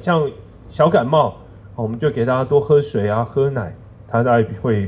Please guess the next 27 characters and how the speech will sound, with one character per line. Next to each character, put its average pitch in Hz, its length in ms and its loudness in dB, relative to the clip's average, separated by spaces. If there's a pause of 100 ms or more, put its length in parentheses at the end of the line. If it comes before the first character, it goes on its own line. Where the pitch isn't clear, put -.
(100)
比 98 80 -8
较 117 120 -2
快 110 200 -2
好。 92 200 -12 (140)
但 151 140 0
是 151 80 -4
因 180 60 2
为 175 60 4
喉 143 180 2
咙 156 120 2
会 170 160 4
痛， 160 200 -2
他 147 140 0
甚 147 200 -2
至 143 140 -6
连 120 180 -2
喝 156 220 2
奶 135 180 0 (360)
都 135 140 0
不 127 160 -6
愿 123 240 -2
意。 131 180 -6 (480)
那 165 160 2
更 214 200 4
不 156 60 4
用 180 220 4
讲 98 200 -6